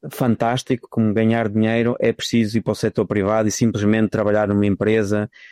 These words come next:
ah, sem pensar num mundo melhor. Ah, que, que se percebesse que as, as duas coisas são possíveis, isto é, ah, que para real-, todo, todo, todo o ecossistema devia estar, eh,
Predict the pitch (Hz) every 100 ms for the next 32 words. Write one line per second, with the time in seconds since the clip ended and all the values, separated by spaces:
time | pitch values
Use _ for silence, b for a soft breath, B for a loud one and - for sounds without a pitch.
0 | B - 101 98 131 104 107 104 101 98
1 | 98 92 92 87 85 b b b - 95
2 | 95 95 95 - - - _ - - -
3 | - - 110 117 - _ - 110 101 -
4 | 104 127 - 120 104 110 101 - 98 95
5 | 92 - - - 104 98 92 b b b
6 | - 98 98 98 - - 110 - - 127
7 | 120 107 110 107 104 - - - 135 131
8 | 123 - 131 123 139 120 120 127 - 107
9 | - 113 113 113 117 b b _ - 110
10 | 110 110 - 107 107 104 - 113 104 101